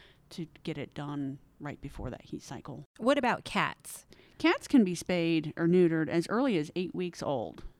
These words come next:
Speaker 1: as long as also they're two pounds. I believe most veterinarians require the kitten to be two pounds before
Speaker 2: Hmm.
Speaker 1: they will be spayed or neutered.
Speaker 2: And this happens commonly before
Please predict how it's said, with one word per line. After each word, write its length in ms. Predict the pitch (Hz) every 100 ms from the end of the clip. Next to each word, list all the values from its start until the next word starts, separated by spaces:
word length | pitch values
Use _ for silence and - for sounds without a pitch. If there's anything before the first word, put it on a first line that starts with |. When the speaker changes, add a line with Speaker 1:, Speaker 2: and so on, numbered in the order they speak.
| -
Speaker 1:
as 340 | 147 160 - _ _ _ - -
long 380 | - 180 269 320
as 220 | 208 160 -
also 500 | 170 185 - 180 165
they're 480 | 165 165 160 160 151 - -
two 240 | - 247
pounds. 640 | - 196 165 151 - - -
I 40 | 170
believe 520 | 180 180 180 170 -
most 400 | - 185 180 - -
veterinarians 1000 | 170 175 170 165 165 165 165 160 160 -
require 540 | 165 - 165 160 156
the 200 | 156 151 - _ _ _
kitten 300 | - 269 160
to 80 | 160
be 160 | 160 160
two 220 | - 196
pounds 500 | - 165 135 - -
before 380 | - 165 233 165
Speaker 2:
Hmm. 60 |
Speaker 1:
they 100 | 160
will 160 | 160 160
be 260 | 165 170 156 _ _
spayed 300 | - - 160
or 80 | 151
neutered. 360 | 147 147 143 143 _ -
Speaker 2:
And 120 | 220
this 160 | 247
happens 420 | - 220 208 175 -
commonly 920 | - 196 190 185 170 156 151 151 - _ _ -
before 680 | 196 - 208 185 180 165